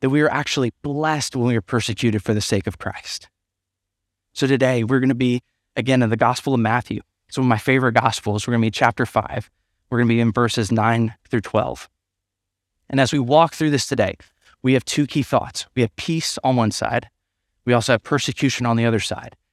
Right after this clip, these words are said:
And what I want you guys and gals to do is I want you to come with me and we're gonna discover the harmony that can be found between the two, both peace and persecution.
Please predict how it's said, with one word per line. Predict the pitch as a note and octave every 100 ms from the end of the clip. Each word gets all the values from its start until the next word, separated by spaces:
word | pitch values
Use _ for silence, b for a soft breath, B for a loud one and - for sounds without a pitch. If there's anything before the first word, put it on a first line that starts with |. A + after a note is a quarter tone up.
| _
And | A#2+
what | C3
I |
want | B2+ C3+ D#3
you | D3+
guys | C#3 C#3 C#3+
and | C3
gals | C3 C3 -
to | B2+
do | A2+ G#2 G2+ b -
is | A#2
I |
want | B2+ C3
you |
to | A#2
come | - C3+
with | C3
me | C3
and | A#2+
we're | B2+
gonna | B2+ B2
discover | A#2+ - C3 A#2
the | A2
harmony | - C#3+ D3 C3+ A#2 A2
that | G2+
can | A2
be | G#2
found | A#2 G#2+
between | G#2+ G#2+ A2
the | G2+
two, | - G#2 - - _ _ _ _
both | B2 G#2+ -
peace | - C3+ D3 - -
and | B2+ B2+
persecution. | C3+ A#2+ A#2+ - A2 G#2+